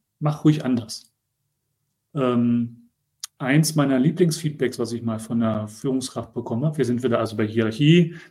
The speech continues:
ne, aber, äh, ich bleib trotzdem in dem Rahmen, ne, von der Führungskraft mal, ähm,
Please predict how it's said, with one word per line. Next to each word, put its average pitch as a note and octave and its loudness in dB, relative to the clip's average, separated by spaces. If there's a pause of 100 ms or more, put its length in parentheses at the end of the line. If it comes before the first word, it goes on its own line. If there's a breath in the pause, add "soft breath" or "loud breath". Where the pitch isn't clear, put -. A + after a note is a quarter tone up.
ne, D3 2
aber, A#2 0 (360 loud breath)
äh, A#2+ 2
ich - -10
bleib B2 -6
trotzdem D3+ 0
in D3 2
dem C3+ 2
Rahmen, E3 4
ne, D3 0
von D3 -4
der C#3 -6
Führungskraft D#3+ 0
mal, C#3 -4
ähm, C3+ -6